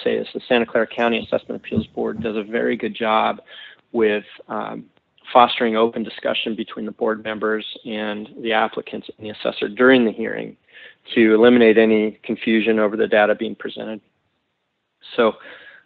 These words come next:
uh, you know, that type of interaction is critical to, uh, success, to a successful hearing. And, um,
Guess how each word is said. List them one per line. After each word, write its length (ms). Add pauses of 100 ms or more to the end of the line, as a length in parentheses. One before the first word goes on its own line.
(160)
uh, 240 (180)
you 80
know, 140
that 320
type 200
of 120
interaction 560
is 140
critical 600 (140)
to, 400 (140)
uh, 180 (100)
success, 340 (100)
to 260
a 120
successful 460
hearing. 360 (800)
And, 340 (160)
um, 280